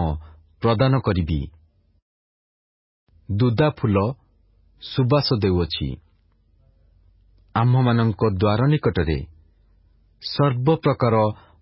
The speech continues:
ବହୁମୂଲ୍ୟ, ନୂତନ ଓ ପୁରାତନ ଫଳ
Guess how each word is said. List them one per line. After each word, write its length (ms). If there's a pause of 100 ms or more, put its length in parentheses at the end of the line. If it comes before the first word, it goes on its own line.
ବହୁମୂଲ୍ୟ, 840 (680)
ନୂତନ 540 (640)
ଓ 100
ପୁରାତନ 720
ଫଳ 240